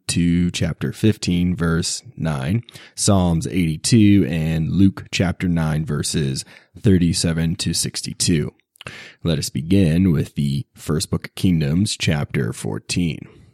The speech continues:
Now it happened one day that Jonathan, the son of Saul, said to the young servant carrying his armor, "Come here, let us cross over to that other side, into the outposts of the Philistine garrison." But he did not tell his father of this.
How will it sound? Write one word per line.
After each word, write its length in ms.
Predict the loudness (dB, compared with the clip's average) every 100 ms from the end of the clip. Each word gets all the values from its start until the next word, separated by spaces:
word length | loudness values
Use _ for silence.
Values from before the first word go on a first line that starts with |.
| _ _ -8
Now 180 | -4
it 80 | -2
happened 540 | 0 2 2 2 0 -4 _ -2
one 280 | 2 2 2
day 240 | 2 0
that 280 | -2 -4 -4
Jonathan, 520 | -2 -2 -2 -6 -6
the 100 | -4
son 240 | -2 -2
of 100 | -2
Saul, 520 | -2 0 0 -2 -6 -8
said 380 | -2 0 0 -2
to 120 | -2
the 120 | -2
young 320 | 0 2 2
servant 420 | 0 -2 -4 -6
carrying 400 | -6 -4 -2 -4
his 180 | -4 -8
armor, 360 | -8 -8 -8 -10
"Come 280 | -2 0 2
here, 340 | 0 0 -4 -8 -6
let 140 | -2 0
us 140 | 0
cross 340 | -2 -2 -2
over 380 | -4 -4 -2 -4
to 160 | -2 -2
that 260 | -2 -6 -8
other 240 | -6 -4
side, 420 | -2 -4 -4 -8 -10 -14 -2
into 360 | -2 2 0
the 180 | 0 -2
outposts 540 | -2 -2 0 0 -2 -4
of 200 | -6 -6
the 100 | -6
Philistine 520 | -4 -2 -2 -2 -4
garrison." 600 | -4 -4 -4 -6 -8 -12 -14 -12 -10 0
But 120 | 4
he 120 | 6
did 140 | 8 6
not 220 | 4 2
tell 200 | 2 2
his 160 | 0
father 400 | -2 -2 -2 -4
of 120 | -6 -4
this. 360 | -4 -4 -8